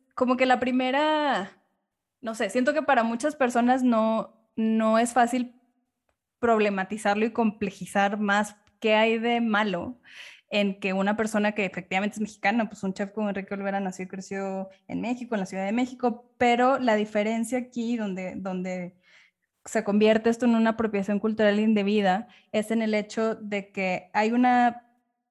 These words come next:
una jerarquía, ¿no? Esta asimetría de la que hablamos. Y aunque él quizás su intención no sea oprimir a él como individuo, oprimir a nadie,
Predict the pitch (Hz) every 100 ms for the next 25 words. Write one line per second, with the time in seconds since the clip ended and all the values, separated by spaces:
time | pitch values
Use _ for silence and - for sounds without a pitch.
0 | _ _ 240 226 240 240 190 - - 247
1 | 180 180 214 214 214 220 285 208 190 -
2 | 208 190 170 185 185 180 180 175 165 -
3 | - - - - 220 208 208 214 214 220
4 | 254 247 247 226 233 233 240 226 185 202
5 | 196 220 214 208 208 226 196 196 196 214
6 | 226 220 - _ _ _ _ 190 190 185
7 | 190 - - 220 214 240 220 196 208 208
8 | 190 180 185 190 202 208 208 208 185 175
9 | 262